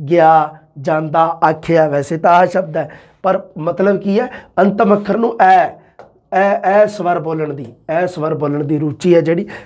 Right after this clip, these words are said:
ਕੀਤਾ ਹੈ, ਗਿਆ ਹੈ, ਖਾਂਦਾ ਹੈ, ਜਾਂਦਾ ਹੈ, ਆਖਿਆ ਹੈ। ਵਿਆਕਰਨ ਪੱਖ ਤੋਂ ਸਭ ਤੋਂ ਨਿਆਰਾਪਣ ਹੈ ਜਿਹੜਾ,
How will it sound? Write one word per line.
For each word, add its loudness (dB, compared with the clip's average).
ਕੀਤਾ 0
ਹੈ, 4
ਗਿਆ 0
ਹੈ, 2
ਖਾਂਦਾ 0
ਹੈ, 2
ਜਾਂਦਾ 2
ਹੈ, -4
ਆਖਿਆ 0
ਹੈ। 2
ਵਿਆਕਰਨ 2
ਪੱਖ -2
ਤੋਂ -6
ਸਭ -2
ਤੋਂ -2
ਨਿਆਰਾਪਣ 2
ਹੈ -2
ਜਿਹੜਾ, -6